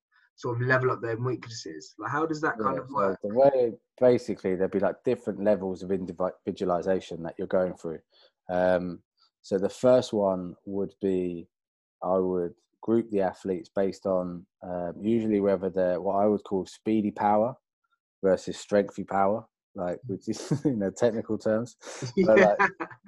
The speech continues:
Speaker 2: basically, your speed power guys, your speedy power guys are your twitchy, you're usually your faster players, um, more likely to be backs in, in fifteens.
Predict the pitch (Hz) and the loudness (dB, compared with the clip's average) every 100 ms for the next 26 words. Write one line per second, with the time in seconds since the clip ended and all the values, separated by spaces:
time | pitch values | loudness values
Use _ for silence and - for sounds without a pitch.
0 | - 131 123 123 107 - 143 143 123 117 | 4 6 6 0 -4 0 6 6 6 6
1 | 107 98 101 92 95 - 127 110 107 117 | 6 6 4 2 -4 -2 0 0 2 4
2 | 113 101 95 90 92 87 - 127 - 110 | 4 2 -2 -2 -4 -4 -4 -6 -4 -4
3 | 98 95 92 90 110 120 107 104 98 - | -2 -4 -6 -4 0 2 2 2 0 4
4 | 110 101 98 - 104 98 98 98 - _ | 4 4 0 0 4 4 4 0 -12 _
5 | - _ - 92 92 92 90 90 87 - | -20 _ -2 0 2 2 2 -2 -6 -12
6 | _ _ _ _ 104 107 107 104 90 95 | _ _ _ _ 0 2 4 4 2 -6
7 | 87 90 101 101 - - 92 90 82 - | -8 -2 2 0 -2 -8 -6 -6 -12 -14
8 | 87 - 92 - 98 98 95 - | -12 -8 -6 0 2 2 -4 -10